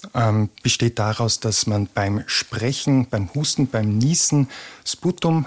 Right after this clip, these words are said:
abgibt, also Spucke abgibt. Da,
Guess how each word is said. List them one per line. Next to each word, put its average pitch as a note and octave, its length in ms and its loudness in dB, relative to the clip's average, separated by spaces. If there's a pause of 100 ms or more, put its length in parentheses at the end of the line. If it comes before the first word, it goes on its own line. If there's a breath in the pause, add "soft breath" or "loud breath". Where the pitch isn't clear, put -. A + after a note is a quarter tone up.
abgibt, - 720 -6
also G#2+ 280 -4
Spucke C#3 500 -4
abgibt. - 640 -4
Da, A2+ 200 0